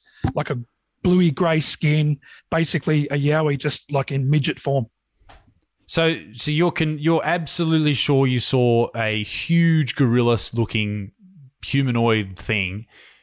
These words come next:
Speaker 2: uh, that day ripping something out of the ground. You're convinced without
Speaker 1: I,
Speaker 2: a doubt.
Speaker 1: I didn't see it,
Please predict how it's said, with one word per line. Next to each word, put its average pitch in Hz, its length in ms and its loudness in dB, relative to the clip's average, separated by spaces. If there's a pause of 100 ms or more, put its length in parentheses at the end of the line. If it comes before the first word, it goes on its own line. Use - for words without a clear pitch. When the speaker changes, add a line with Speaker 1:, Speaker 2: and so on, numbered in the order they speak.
(340)
Speaker 2:
uh, 98 200 -2
that 107 280 -4
day 101 200 -2
ripping 101 420 -2
something 92 380 -4
out 87 160 -4
of 82 60 -8
the 87 60 -10
ground. 82 360 -12
You're 98 160 -2
convinced 117 420 -2
without 101 300 -2
Speaker 1:
I, - 20 -8
Speaker 2:
a - 20 -10
doubt. 78 360 -6 (560)
Speaker 1:
I 160 160 0
didn't 175 320 0
see 156 300 0
it, 175 140 0